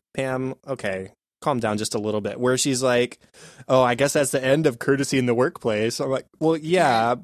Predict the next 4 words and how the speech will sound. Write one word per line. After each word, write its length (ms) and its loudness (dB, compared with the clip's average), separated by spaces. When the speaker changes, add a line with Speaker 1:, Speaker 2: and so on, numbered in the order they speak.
Speaker 1:
but 500 2
y-, 200 -4
y-, 220 -8
as 280 0